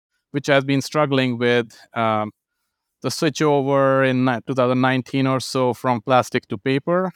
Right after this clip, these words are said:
and that paper does not really recycle or, uh, compost. Um, so i-, i-, a, a lot of, lot of, uh, major, um, food service,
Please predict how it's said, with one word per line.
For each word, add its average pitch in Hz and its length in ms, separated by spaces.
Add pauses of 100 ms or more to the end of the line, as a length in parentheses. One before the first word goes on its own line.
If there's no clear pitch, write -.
(100)
and 113 160
that - 220
paper 127 260
does 117 200
not 120 420
really 113 360
recycle 117 600 (580)
or, 117 220 (180)
uh, 110 160
compost. - 640 (160)
Um, 113 420 (760)
so 175 240
i-, 160 340
i-, - 40
a, 180 220
a - 20
lot 190 240
of, 170 80
lot 180 240
of, 185 240
uh, 175 300
major, 156 760 (200)
um, 127 560 (100)
food 156 420
service, 143 600